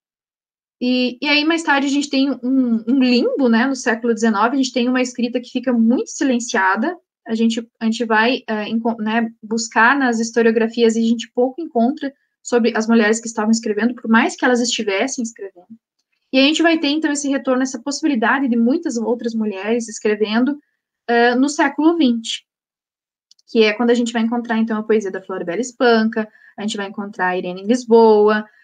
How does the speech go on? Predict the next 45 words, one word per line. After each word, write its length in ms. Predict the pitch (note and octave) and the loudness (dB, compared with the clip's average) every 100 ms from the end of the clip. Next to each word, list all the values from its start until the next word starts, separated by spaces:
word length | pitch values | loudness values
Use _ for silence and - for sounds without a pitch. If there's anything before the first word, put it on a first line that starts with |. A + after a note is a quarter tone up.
| - | -16
a 40 | G#3+ | -4
gente 220 | A3 A3 | -2 -2
vai 120 | G3+ | -6
encontrar 640 | G#3 G#3 G#3+ G#3 F#3 E3+ A3 - | -6 -10 -10 -8 -6 -6 -10 -16
a 60 | A3+ | -10
Sofia 360 | A3 A3+ F#3+ | -8 -6 -6
de 100 | G3 | -6
Mello 240 | G3 F#3 G3+ | -6 -4 0
Breiner, 680 | A3+ A#3 A3+ A3+ A3+ A3+ A3+ _ _ _ _ G#3 | 4 6 8 8 8 6 2 _ _ _ _ -10
eh, 120 | G#3 | -6
as 140 | A3 - | -4 0
próprias 320 | A3 A3 A#3 | 2 2 0
Três 200 | A3 G#3 | -2 2
Marias, 640 | A#3 B3 B3+ B3+ B3 A#3+ | 2 4 4 4 4 2
que 120 | - B3+ | -2 0
vão 280 | G#3 C#4 F#4 | 2 2 0
retomar 440 | E4 E4 C4 A#3+ | -2 0 2 2
esse 180 | A#3+ - | 0 0
mote 320 | A3 A3+ B3 | 0 2 0
pra 100 | A#3+ | 0
ver 100 | A#3 | 0
como 220 | B3 A#3+ B3 | 0 -2 -2
ficou 200 | - A#3+ | -4 -6
importante, 640 | A#3 A#3+ A#3 A3 G#3+ G#3+ | -4 -6 -4 -4 -4 -8
né? 140 | A3+ - _ _ | -10 -10 _ _
Vão 240 | A3 B3+ | 0 2
retomar 500 | D4+ D#4 C#4 B3+ D#4+ | 2 0 0 2 2
o 60 | F4 | 4
mote 240 | C#4+ C4+ | 2 2
das 140 | C4 B3+ | -2 -2
cartas 340 | B3 A3+ - | 0 -2 -2
portuguesas 520 | - A3+ A3+ A#3 A#3 | 0 0 2 2 2
pra, 100 | - C4 - | -2 -4 -4
pra 80 | - | 0
escrever 440 | B3 - B3 A#3 E4+ | 0 0 0 2 0
as 100 | E4+ | 0
suas 200 | C4+ A#3 | -2 2
novas 380 | A3+ A#3 G#3+ | 4 4 2
cartas 320 | - F#3 F3+ - | -4 -6 -6 -12
portuguesas, 800 | F#3 - G3 C4+ D4 A3 - - _ _ - | -16 -8 -2 0 0 -4 -6 -14 _ _ -8
porque 140 | C#4 | -2
elas 200 | D4+ D#4 | -2 0
precisam 400 | D#4+ D#4 D#4+ E4+ | -2 0 0 2
dizer 400 | D4+ B3 C4+ C4+ - | 0 0 0 0 0
que, 320 | C#4 C#4 | 2 2